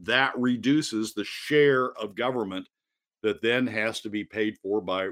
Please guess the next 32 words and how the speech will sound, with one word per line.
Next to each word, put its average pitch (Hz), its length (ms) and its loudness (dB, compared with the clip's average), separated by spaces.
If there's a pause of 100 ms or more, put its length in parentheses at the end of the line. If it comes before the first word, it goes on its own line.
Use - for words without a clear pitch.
(140)
by 95 160 -6
the 95 80 -8
remaining 95 380 -6
Alaskans. 135 560 -4 (800)
Put 127 140 4
another 131 320 6
way, 110 360 2
Alaskans 120 720 0
using 123 280 0
the 101 80 -2
P 139 160 2
F - 80 -4
D 117 140 0
only, 139 260 2
Alaskans 117 600 -2
are 104 80 -2
paying 113 260 -4
seven 131 300 0
to 107 80 0
fifteen 127 340 -4
percent 107 380 -8
more 117 680 0 (720)
than 117 180 2
they 123 220 2
otherwise 123 680 2
would 117 360 4
if 101 180 -10
we 123 160 -2
had 113 180 -2
non-residents 101 800 -2
in, 90 260 -6 (480)
uh, 90 280 -4